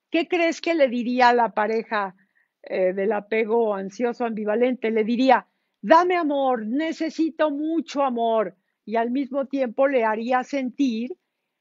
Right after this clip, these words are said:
no, no me des amor, porque no sabría cómo recibirlo, cómo acomodarlo y cómo disfrutarlo, porque nunca lo disfruté. Entonces, dame amor, pero no me des amor.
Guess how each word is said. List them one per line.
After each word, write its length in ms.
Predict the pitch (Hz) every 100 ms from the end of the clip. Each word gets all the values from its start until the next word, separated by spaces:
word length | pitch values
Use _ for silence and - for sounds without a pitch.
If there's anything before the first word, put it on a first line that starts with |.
| -
no, 200 | 220 226
no 180 | 220 233
me 160 | 226
des 220 | 190 156
amor, 240 | 139 117 - _ _ _ _ _ _ -
porque 420 | 220 214 226 240
no 200 | 226 247
sabría 600 | - 262 247 233 240 240
cómo 280 | 233 240 254
recibirlo, 840 | 202 180 180 165 165 160 196 - _ _ _ _ _
cómo 240 | 311 339 381
acomodarlo 960 | 381 208 185 165 160 160 160 226 480 _ _ _ _ _ _ _ -
y 160 | 240
cómo 320 | - 311 320
disfrutarlo, 1040 | 294 220 - 180 156 - 143 127 123 - _ _ _ _ _ _
porque 300 | 180 180 202
nunca 320 | 196 202 220
lo 140 | 214 175
disfruté. 800 | 151 - 147 139 - - 135 _ _ _ _ _ _ _ _ _ _ -
Entonces, 360 | 214 269 233
dame 220 | 247 320
amor, 340 | 403 339 330 339
pero 180 | 254 185
no 120 | 175
me 100 | 170
des 180 | 160 156
amor. 300 | 165 349